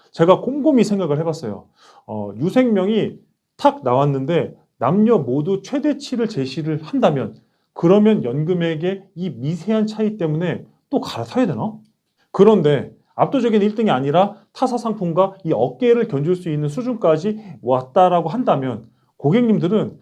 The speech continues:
브랜드별로 선택하는 어떤 경우의 수가 늘어난다라는 거예요.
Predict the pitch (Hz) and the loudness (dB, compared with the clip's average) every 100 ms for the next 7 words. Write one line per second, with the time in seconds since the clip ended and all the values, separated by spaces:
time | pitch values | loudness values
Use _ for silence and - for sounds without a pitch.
0 | _ - 180 254 226 175 156 151 147 226 | _ 0 2 4 2 0 0 0 -2 -4
1 | - 170 190 156 - - 135 165 147 131 | -4 -2 -2 -2 -6 -6 -2 -2 -2 -2
2 | 175 226 214 208 156 160 110 120 226 143 | 2 4 2 2 -2 -2 -2 0 0 0
3 | 95 120 160 165 160 180 139 98 - | -4 -2 0 0 -2 -4 -6 -8 -16